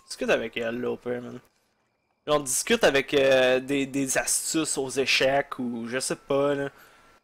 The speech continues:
J'ai, j'ai totalement oublié cette pein-, cette peinture-là. Donc, pendant ce temps-là que petit gars est en train de prendre son bain, Gabriel est en train de se reposer jusqu'à demain matin. Puis on va sûrement écrire un nouveau livre. Why the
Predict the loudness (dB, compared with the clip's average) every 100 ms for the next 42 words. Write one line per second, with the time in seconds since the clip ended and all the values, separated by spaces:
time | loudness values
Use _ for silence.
0 | _ -14 -10 -10 _ _ -8 -2 -2 -4
1 | -4 0 4 4 2 0 -4 -2 -2 -4
2 | -4 -6 -8 -8 -10 -6 -6 -6 -6 -6
3 | -4 -4 -4 -8 -12 _ _ _ _ 0
4 | 2 4 4 4 4 4 4 4 2 -2
5 | 2 2 4 2 0 -2 0 -2 0 0
6 | 2 4 4 2 0 0 0 -2 -4 -2
7 | -4 0 -2 -2 -10 -8 0 2 0 -2
8 | _ -12 2 4 4 2 4 2 2 -2
9 | _ _ _ _ _ _ -8 0 2 4
10 | 2 2 2 4 2 2 _ -20 _ _
11 | _ 0 6 8 6 4 0 2 4 6
12 | 4 6 6 6 4 4 6 6 4 -2
13 | -12 -18 -2 6 6 6 2